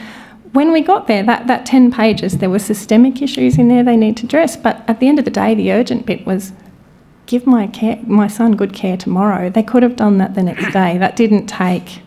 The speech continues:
four months to get there. And so that lack of accountability is huge. Um, and there's no, I, I'm kind of horrified at the lack of governance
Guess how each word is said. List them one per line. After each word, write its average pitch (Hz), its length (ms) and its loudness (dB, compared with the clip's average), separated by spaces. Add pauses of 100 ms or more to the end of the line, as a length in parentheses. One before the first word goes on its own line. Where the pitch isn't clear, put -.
(120)
four 190 320 0
months 180 460 -2
to - 160 -14
get 185 260 -8
there. 180 340 -6 (500)
And 208 160 2
so 220 200 2
that 233 340 -2
lack 226 300 2
of 240 120 0
accountability 185 920 -4
is 185 180 -4
huge. 277 600 -6 (180)
Um, 180 300 2
and 190 220 2
there's 196 140 2
no, 190 520 2
I, 196 360 0
I'm 202 260 0
kind 214 280 2
of 196 80 -8
horrified 185 640 -2 (540)
at 208 180 -4
the 208 60 -2
lack 190 280 0
of 202 140 -10
governance 196 640 -2